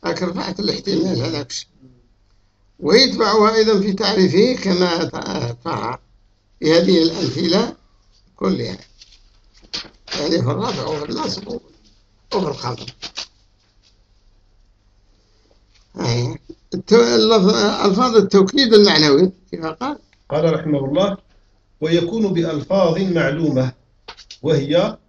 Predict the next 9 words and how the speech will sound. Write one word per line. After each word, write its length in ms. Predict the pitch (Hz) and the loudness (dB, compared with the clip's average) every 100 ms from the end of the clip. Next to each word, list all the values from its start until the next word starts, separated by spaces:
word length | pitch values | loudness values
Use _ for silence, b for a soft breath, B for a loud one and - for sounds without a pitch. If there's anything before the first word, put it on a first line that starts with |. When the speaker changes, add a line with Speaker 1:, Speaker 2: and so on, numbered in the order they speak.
| _ _ 139 | _ _ -4
Speaker 2:
النفس 520 | 135 147 165 165 226 - _ _ _ _ | 0 2 0 0 -8 -12 _ _ _ _
والعين 680 | 123 123 110 156 165 190 - _ _ _ | -4 -2 0 0 0 -2 -6 _ _ _
وكل 720 | 113 117 156 170 180 202 214 - _ _ - | -8 -6 -4 -4 0 -2 -2 -8 _ _ -18
وأجمع 720 | - 170 165 180 175 175 196 - _ - | -8 -6 -4 0 0 0 -6 -12 _ -12
وتوابع 840 | 131 151 156 196 196 147 135 135 - | -6 -2 0 0 -2 -2 -6 -6 -6
أجمع، 480 | 143 151 185 - - _ _ _ | -6 -2 -2 -4 -12 _ _ _
وهي 600 | 131 135 127 156 196 - _ _ _ - | -2 0 0 0 -2 -6 _ _ _ -6
أكتع 600 | 165 165 - 165 143 190 - _ _ | -4 -4 -2 -2 -2 -4 -10 _ _
وأبتع 760 | 131 156 170 120 - 139 170 | -10 -4 -2 -2 -4 -4 -4